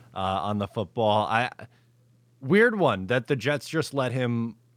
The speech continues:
walk last year. They, they seem to really like him, trying to, you know, turn him into a project at safety, and he started for a,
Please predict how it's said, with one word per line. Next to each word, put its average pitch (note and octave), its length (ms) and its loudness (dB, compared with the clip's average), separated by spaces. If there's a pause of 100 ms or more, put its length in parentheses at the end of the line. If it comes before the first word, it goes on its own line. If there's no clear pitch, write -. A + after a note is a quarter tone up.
walk A2 440 -4
last F#2 380 -10
year. E2+ 160 -14
They, F#2+ 220 -8
they G2+ 180 -6
seem B2 240 -6
to A#2+ 100 -4
really A2+ 280 0
like G2 320 -2
him, G#2+ 500 -2
trying G2+ 240 -4
to, F#2+ 340 -4
you F#2+ 140 -10
know, F#2 140 -6
turn G#2+ 200 -4
him G2+ 140 0
into G2+ 240 -4
a F#2+ 40 -4
project G2 600 -2
at F#2+ 120 -4
safety, G#2 460 -6
and G2 220 -2
he G2+ 100 -4
started B2 420 0
for B2 380 -2
a, B2 200 -2